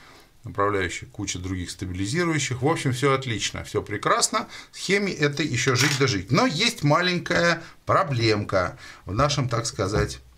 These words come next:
м, нелёгком деле восстановления этого пауэрбанка. Аккумулятор десятитысячный, он немножко больше у меня в длину,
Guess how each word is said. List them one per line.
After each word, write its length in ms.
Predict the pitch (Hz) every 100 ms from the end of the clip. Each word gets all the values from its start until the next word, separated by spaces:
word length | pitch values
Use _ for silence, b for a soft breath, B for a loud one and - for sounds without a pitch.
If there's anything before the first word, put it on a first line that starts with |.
| -
м, 480 | - 52 50 52 117
нелёгком 460 | 117 123 123 120
деле 280 | 113 127 117
восстановления 600 | 113 - 143 143 123 107
этого 260 | 98 101 98
пауэрбанка. 760 | 107 104 110 98 98 90 - - B B B B
Аккумулятор 800 | 139 185 202 240 240 196 120 -
десятитысячный, 920 | 123 135 160 - 127 104 - 95 - - -
он 200 | 170 160
немножко 580 | 139 127 131 131 123 127
больше 840 | 110 95 95 120 120 120 110 -
у 60 | 101
меня 440 | 98 95 90 90 92
в 100 | 87
длину, 560 | 98 98 127 175 185